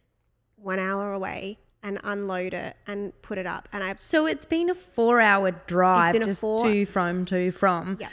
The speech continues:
Speaker 2: plus a car hire in between.
Speaker 1: Plus a car hire,
Speaker 2: <laughs>
Speaker 1: all because I, I didn't clarify the
Speaker 2: Oh,
Speaker 1: details.
Speaker 2: no.
Speaker 1: And the most disappointing part would have to be, like, it, I unpacked it and I looked at it and I thought,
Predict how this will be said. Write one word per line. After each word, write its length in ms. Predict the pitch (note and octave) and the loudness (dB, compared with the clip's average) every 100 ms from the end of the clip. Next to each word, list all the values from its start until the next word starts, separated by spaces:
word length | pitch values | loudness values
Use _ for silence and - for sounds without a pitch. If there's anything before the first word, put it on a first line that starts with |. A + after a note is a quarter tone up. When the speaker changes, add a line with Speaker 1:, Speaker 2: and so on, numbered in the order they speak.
| - _ | -16 _
Speaker 2:
plus 340 | - A#3 A3 - | 0 4 4 0
a 60 | |
car 420 | - - F3+ F#3+ | -4 0 4 4
hire 420 | F#3+ F3+ E3 E3 F#3+ | 2 0 -2 -2 -4
in 140 | F#3+ | -4
between. 400 | G3 - A3 A#3 | -8 -4 0 2
Speaker 1:
Plus 260 | B3+ C#4 - | 4 2 2
a 80 | |
car 320 | D4+ - A3 A3 | -2 0 2 2
hire, 380 | A#3 G#3+ G#3 - | 2 4 4 6
Speaker 2:
<laughs> 40 | |
Speaker 1:
all 220 | G#4+ E4 E4 | 6 6 2
because 320 | F4+ E4 F4 | -2 -2 -2
I, 120 | E4 - - | -2 -4 -4
I 100 | A#3+ | -4
didn't 460 | A#3 A#3+ A#3+ A3+ - | -4 -6 -8 -8 -12
clarify 1400 | - A#3 A3 G#3+ A3+ A#3 B3+ - G#3 G3+ - A#2+ A#3+ C4 _ _ _ _ _ _ - | -12 -4 -2 -2 -2 -4 -8 -4 -2 0 -2 -4 -6 -10 _ _ _ _ _ _ -4
the 100 | G#3+ | -2
Speaker 2:
Oh, 260 | G#3 - - | 0 2 2
Speaker 1:
details. 760 | E4+ G#3 D#4+ E3+ F#3 F4+ E4 | 2 0 0 0 2 2 2
Speaker 2:
no. 520 | E4 D#4+ D4+ C4 B3+ B3 - | 0 0 0 0 -4 -10 -2
Speaker 1:
And 680 | A#3 A3+ A3+ A3+ A#3 A#3 - - _ _ _ _ A#3 | 0 2 0 -2 -4 -6 -10 -14 _ _ _ _ -4
the 120 | B3 | 0
most 680 | B3+ B3+ C4 C4+ E4 F4 - | 4 4 6 6 4 2 -4
disappointing 640 | E4 D#4 - B3 A3 A3+ | -4 -4 -2 0 0 -2
part 320 | - G#3 F#3 | -4 -4 -2
would 80 | G#3+ | -6
have 300 | - A3+ - | -8 -10 -8
to 100 | - | -8
be, 320 | A3 E3 B2+ | -6 -6 -6
like, 280 | A#2+ D3 F3 - - | -6 -6 -6 -10 -8
it, 220 | A3 - - | -8 -8 -6
I 240 | A3+ G3 | -2 0
unpacked 460 | A3 A3 G3 - - | -2 -4 -6 -6 -8
it 40 | |
and 160 | A#2+ D3+ | -8 -8
I 60 | |
looked 280 | B2 A2+ - | -8 -10 -10
at 80 | - | -8
it 140 | C3+ - | -6 -8
and 80 | B3 | -10
I 60 | |
thought, 300 | - - C3 | -12 -12 -14